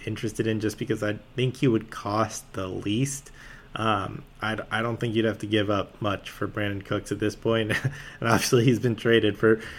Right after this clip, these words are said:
for so much over the course of his career. This would be the fourth time he's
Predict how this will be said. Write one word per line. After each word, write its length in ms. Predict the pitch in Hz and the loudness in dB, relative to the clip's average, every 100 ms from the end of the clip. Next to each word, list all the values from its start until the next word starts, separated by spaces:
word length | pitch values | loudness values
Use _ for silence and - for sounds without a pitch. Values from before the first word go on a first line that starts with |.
| - | -10
for 140 | - 135 | 4 6
so 260 | 143 185 | 10 10
much 260 | 175 165 156 | 12 10 10
over 140 | 147 | 8
the 100 | 139 | 8
course 260 | 135 143 135 | 6 6 6
of 80 | 131 | 2
his 100 | 123 | 0
career. 480 | - 120 131 123 113 | 4 6 6 6 6
This 160 | 110 | 4
would 180 | 120 110 | 0 2
be 140 | 117 | 2
the 140 | 113 104 | 4 2
fourth 340 | - 123 113 | 2 4 4
time 300 | 117 110 110 | 2 -2 -2
he's 400 | 107 107 - - | 0 -2 -4 -12